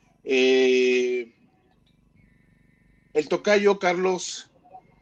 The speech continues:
el tocayo Carlos en Steelers trescientos sesenta, eh, hizo un, un análisis, escribió un, un artículo sobre la teoría, su teoría de cómo de alguna manera el dueño de los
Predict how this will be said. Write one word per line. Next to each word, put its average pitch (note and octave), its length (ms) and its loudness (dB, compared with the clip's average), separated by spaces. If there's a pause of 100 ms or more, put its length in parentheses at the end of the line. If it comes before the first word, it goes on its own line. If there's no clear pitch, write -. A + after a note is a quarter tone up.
(140)
el - 100 -14
tocayo G3 360 2
Carlos G3 220 0
en C#3 140 -2
Steelers E3 420 -4
trescientos D3+ 340 -4
sesenta, D3 640 -2
eh, G#2 580 -8
hizo B2+ 240 -10
un, B2+ 460 -2
un C3 160 -4
análisis, A2+ 680 -6
escribió G#2+ 560 -12
un, G#2+ 300 -12
un A2 140 -10
artículo A2 680 -6 (580)
sobre G2 1160 -6 (920)
la A2+ 240 -6
teoría, A2 500 -2 (140)
su A2 200 -12
teoría A#2+ 460 0
de G2 340 -6 (1160)
cómo D3+ 640 4
de C3 100 0
alguna B2 220 0
manera B2+ 380 0
el A2 260 -6
dueño A#2 400 -4
de G#2+ 140 -10
los F2+ 680 -12